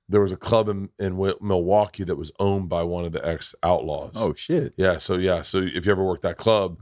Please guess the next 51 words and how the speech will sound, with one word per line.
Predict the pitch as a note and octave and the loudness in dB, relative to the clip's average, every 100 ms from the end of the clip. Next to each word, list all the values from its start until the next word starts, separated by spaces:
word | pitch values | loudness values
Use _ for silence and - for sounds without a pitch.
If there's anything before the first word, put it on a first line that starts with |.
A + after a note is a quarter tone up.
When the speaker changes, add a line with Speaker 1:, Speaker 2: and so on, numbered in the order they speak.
| E2 | -16
Speaker 2:
Uh-huh. | D2+ _ E2+ F2 - | -18 _ -14 -14 -8
Speaker 1:
there | G2+ | -6
was | F2+ | -2
a | |
biker | D#2+ A2 G2+ | 2 2 0
gang | F2+ F2+ F2 | -6 -6 -6
that | C2+ | -6
ran | F2 F#2+ F#2 | 0 2 0
it, | D#2 - | -4 -8
and | E2 | -2
so | G2+ F#2 | 2 2
I | G2 G2+ | 4 2
only, | G2+ G2 F#2 E2+ | 2 -2 -6 -4
I | F#2+ G2 | -2 0
got | F#2 F#2 G2+ | 0 2 2
in | G#2+ G2+ F2+ - _ _ _ | 2 0 -8 -16 _ _ _
with | G2 F#2+ - | -2 -2 -2
the, | G2+ | -4
the | E2+ F#2 F2 D2 - | 0 0 0 -2 2
owner. | A2+ D#3 G#2+ | 4 4 0
I | E2 | -2
think | A#2+ | -4
the | G#2+ | 0
owner's | G2+ G2 | 0 -2
passed, | - F2 D#2 - - _ _ _ _ - | -2 -2 -2 -8 -16 _ _ _ _ -4
but | |
he | F2 | 0
didn't | A#2+ A2+ | 2 2
like | G2+ F#2 | -2 -4
me | D2+ | -4
all | F#2 G#2 G2+ | 2 2 2
week, | F2+ C2+ _ - | -4 -10 _ -2
Speaker 2:
Uh-huh. | G2+ | 4
Speaker 1:
all | B2 B2 A#2 | 4 4 2
week, | G2+ - - | -2 -4 -8
and | F#2+ | -2
then | G2 | -2
at | E2+ | 0
the | F#2+ | 2
end | A2 | 2
of | G#2 | 2
the | |
week, | G2+ G2 D#2 | -2 -4 -6
he | F#2+ | -6
goes, | F2+ F#2 E2+ D2 - _ _ _ _ _ _ _ - | -2 -2 -2 -6 -14 _ _ _ _ _ _ _ -6
<clears throat> | G#2 G2+ - B2+ | -6 -6 -6 0
he | G2+ | 2
goes, | G2+ G2 F#2 | 2 0 0
uh, | G2+ F#2 F2+ E2 - - G2+ | 0 2 0 -4 -8 -6 -2
I | |
had, | G2 D#2+ | -2 -4